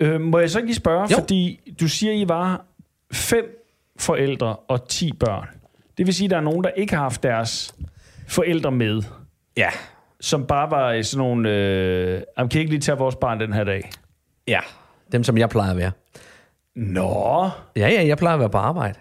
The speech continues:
Speaker 2: Jeg havde, jeg havde, det, jeg havde jo også sat ind i kalenderen, at jeg ikke kunne arbejde den dag, fordi jeg
Speaker 1: Ja.
Speaker 2: virkelig ville prøve, prøve at prioritere min søn, hvordan, hvordan, mærke, hvordan det var at
Speaker 1: Ah.
Speaker 2: prioritere ham.
Speaker 1: Ja, fordi da vi lavede sådan en
Speaker 2: Øhm.
Speaker 1: shelter-stunt der sidste år, hvor jeg ligesom stod
Speaker 2: Ja.
Speaker 1: for det, der insisterede jeg på, der var de unger,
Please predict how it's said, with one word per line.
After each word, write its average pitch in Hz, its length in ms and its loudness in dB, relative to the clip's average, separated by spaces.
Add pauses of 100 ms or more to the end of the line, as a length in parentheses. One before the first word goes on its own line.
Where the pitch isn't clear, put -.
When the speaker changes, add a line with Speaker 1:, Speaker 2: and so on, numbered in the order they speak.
(420)
Speaker 2:
Jeg 127 100 2
havde, 196 200 4
jeg 143 80 6
havde, 165 300 2
det, - 180 -4
jeg 165 120 2
havde 214 200 4
jo 110 80 2
også - 140 -2
sat 202 120 -2
ind 170 120 0
i 185 40 -4
kalenderen, 165 380 -2
at 110 40 -2
jeg 120 80 -2
ikke - 100 -6
kunne 151 160 -6
arbejde 170 240 -6
den 139 100 -2
dag, - 180 -6
fordi 135 120 -8
jeg 139 80 -2
Speaker 1:
Ja. 185 140 2
Speaker 2:
virkelig 151 220 -6
ville 110 120 -6
prøve, 98 300 -4
prøve 156 140 0
at 165 60 -4
prioritere 104 380 -2
min 123 140 -2
søn, 131 260 -2
hvordan, 123 320 -4 (280)
hvordan, 123 260 -2
mærke, 135 200 -2
hvordan 120 260 0
det 131 100 0
var 120 80 2 (380)
at 117 80 2
Speaker 1:
Ah. 120 100 4
Speaker 2:
prioritere 110 360 4
ham. 107 180 4 (200)
Speaker 1:
Ja, 151 60 2
fordi 147 240 0
da 139 100 2
vi 139 160 0
lavede 107 260 6
sådan 165 80 -2
en - 20 0
Speaker 2:
Øhm. 160 40 0
Speaker 1:
shelter-stunt 143 760 -2
der 110 140 0
sidste 156 420 -2
år, 117 140 -2
hvor 107 80 0
jeg 120 180 2
ligesom 123 240 -2
stod 143 120 4
Speaker 2:
Ja. 156 80 6
Speaker 1:
for 107 220 -2
det, 95 160 -8
der 190 100 2
insisterede 180 540 0
jeg 123 180 2
på, 117 200 0
der 127 80 0
var 147 160 0
de 160 280 0
unger, 139 340 0